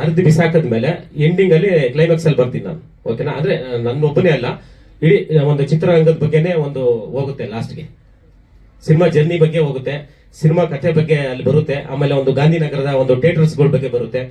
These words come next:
ಪ್ರತಿಯೊಂದನ್ನು ಒಂದು ಕಂಟೆಂಟ್ ಅಂದ್ರೆ ಈಗಿನ ಜನರೇಷನ್ ಏನಿದೆಯೋ ಅದನ್ನ ರಿಯಲ್ ಶೂಟ್ ಮಾಡಿದೀನಿ, ಅಂದ್ರೆ ಶೂಟ್ ಮಾಡಿದಿಲ್ಲ, ಮೈಂಡ್ ಅಲ್ಲಿ ಶೂಟ್ ಮಾಡ್ಕೊಂಡಿದೀನಿ.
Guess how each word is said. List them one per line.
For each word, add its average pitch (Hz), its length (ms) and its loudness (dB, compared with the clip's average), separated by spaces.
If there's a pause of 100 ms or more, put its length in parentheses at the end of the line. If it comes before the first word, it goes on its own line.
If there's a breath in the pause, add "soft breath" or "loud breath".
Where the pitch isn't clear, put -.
(200 loud breath)
ಪ್ರತಿಯೊಂದನ್ನು 185 680 0
ಒಂದು 151 240 -2
ಕಂಟೆಂಟ್ 175 440 -2
ಅಂದ್ರೆ 151 320 0
ಈಗಿನ 170 240 0
ಜನರೇಷನ್ 156 480 2
ಏನಿದೆಯೋ 139 320 2
ಅದನ್ನ 147 220 -2 (180)
ರಿಯಲ್ 156 220 0
ಶೂಟ್ - 160 0
ಮಾಡಿದೀನಿ, 104 340 -6 (160)
ಅಂದ್ರೆ 127 380 -4
ಶೂಟ್ 185 200 -2
ಮಾಡಿದಿಲ್ಲ, 139 340 -4 (420 soft breath)
ಮೈಂಡ್ 180 180 2
ಅಲ್ಲಿ 160 120 2
ಶೂಟ್ 147 140 0
ಮಾಡ್ಕೊಂಡಿದೀನಿ. 95 500 -4